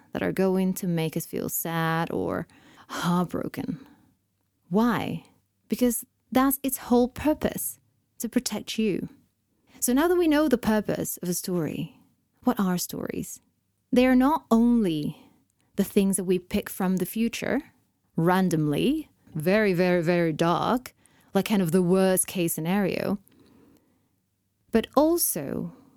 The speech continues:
what they do at the same time, not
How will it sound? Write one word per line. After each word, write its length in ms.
what 240
they 180
do 380
at 140
the 60
same 380
time, 880
not 160